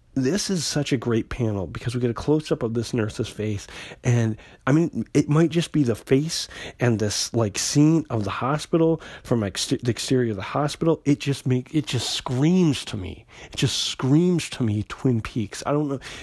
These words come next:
if you're familiar with David Lynch. He's a, he was a, he is a,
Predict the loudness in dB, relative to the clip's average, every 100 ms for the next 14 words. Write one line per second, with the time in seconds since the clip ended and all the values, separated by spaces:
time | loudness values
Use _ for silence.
0 | -2 0 0 -2 2 2 4 2 2 0
1 | -2 -2 -2 -2 -6 -8 -10 -12 -2 0
2 | 0 -2 -4 -14 -20 -2 2 2 2 -2
3 | -2 -4 -8 _ _ _ -20 -20 _ -8
4 | 0 2 2 0 -6 -12 -8 -4 -4